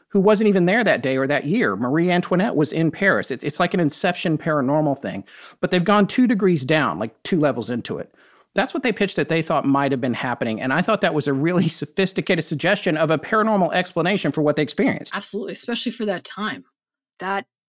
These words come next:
Speaker 2: sort of, like you're saying, that kind of inception would be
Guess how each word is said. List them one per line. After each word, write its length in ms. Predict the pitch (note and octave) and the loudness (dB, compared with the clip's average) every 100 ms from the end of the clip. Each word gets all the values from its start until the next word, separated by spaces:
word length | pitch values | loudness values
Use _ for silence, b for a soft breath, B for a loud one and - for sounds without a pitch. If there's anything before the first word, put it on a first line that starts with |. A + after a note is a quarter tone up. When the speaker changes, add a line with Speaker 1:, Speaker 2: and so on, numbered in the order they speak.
| _ | _
Speaker 2:
sort 420 | - - G#3+ F#3+ | -16 -8 -2 -2
of, 140 | F#3 F#3 | -2 -4
like 160 | F3+ | -4
you're 80 | F3 | -6
saying, 260 | - F#3 F3 | -6 -6 -4
that 220 | F3+ - | -8 -8
kind 200 | F#3+ F3 | -10 -10
of 120 | E3+ | -10
inception 760 | E3+ F3+ - F3 - F3 E3 - _ _ _ - | -12 -12 -12 -12 -10 -12 -14 -20 _ _ _ -8
would 300 | G3 G3+ F#3 - | 0 0 0 -4
be 640 | - F#3 F#3 F3+ E3+ F3+ | -2 0 0 -2 -4 -8